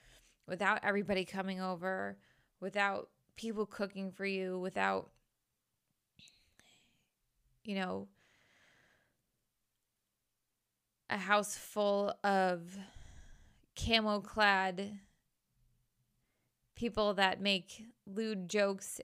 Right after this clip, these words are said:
and hang out on the, on the back deck, you know. As benign as that is, it was so nice to have, and it's just, it's just not there anymore. And that's,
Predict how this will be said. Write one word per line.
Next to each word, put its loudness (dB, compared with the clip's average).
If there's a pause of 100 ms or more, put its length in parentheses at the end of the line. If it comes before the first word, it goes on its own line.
(120)
and -4
hang -4
out 0
on 0
the, -8 (400)
on -4
the -6
back -2
deck, 0
you -4
know. -4 (2250)
As -4 (1400)
benign 2
as -4
that 2
is, 0
it -6
was -6
so -4 (800)
nice -4
to -8
have, 0
and -2
it's -10
just, -6 (840)
it's -4
just -8
not -4
there 2
anymore. -6
And -10
that's, -6